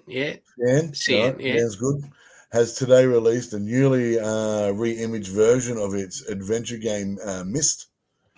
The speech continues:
Speaker 2: First released in nineteen ninety-three, which includes fresh takes on the visual i-, in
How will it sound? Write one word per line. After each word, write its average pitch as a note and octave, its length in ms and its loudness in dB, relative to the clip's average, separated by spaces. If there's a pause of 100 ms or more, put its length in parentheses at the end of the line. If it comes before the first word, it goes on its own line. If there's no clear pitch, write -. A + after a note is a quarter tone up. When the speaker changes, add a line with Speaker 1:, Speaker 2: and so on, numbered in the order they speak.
(500)
Speaker 2:
First B2+ 640 6
released A2 560 -4
in G#2 100 -8
nineteen A2 380 -8
ninety-three, A#2 640 -6 (920)
which C3 200 -8
includes C3+ 800 -2
fresh - 360 -2
takes B2 540 0
on A#2 220 -4
the A2+ 100 -6
visual A#2 680 -6 (1300)
i-, A2+ 240 -8
in A#2 220 -4